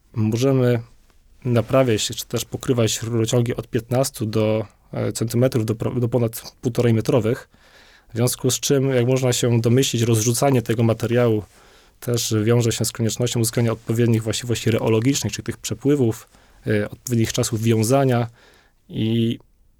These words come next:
coś, co jest chyba największą, największą trudnością, to jest w jaki sposób wypośrodkować te właściwości przetwórcze i tych końcowych. No i tutaj tak naprawdę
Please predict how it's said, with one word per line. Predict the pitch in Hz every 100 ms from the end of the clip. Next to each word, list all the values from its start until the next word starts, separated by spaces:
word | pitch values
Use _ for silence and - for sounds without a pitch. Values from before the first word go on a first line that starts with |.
| _ -
coś, | - 156 -
co | -
jest | 135 -
chyba | 135
największą, | 123 127 139 - 127 120 123 - -
największą | 113 113 117 135 - 117
trudnością, | 113 113 123 139 131
to | 120 117
jest | 113
w | 123
jaki | 131 135
sposób | - 135 - 120
wypośrodkować | 117 - 120 120 - 131 120 -
te | - 110 - _ _ -
właściwości | 117 113 - 117 135 - 107
przetwórcze | - - 127 156 - 107
i | 104 - 131
tych | 123 113
końcowych. | - 110 - 107 110
No | 117
i | 113
tutaj | - 143
tak | 127 120
naprawdę | 123 - 127 123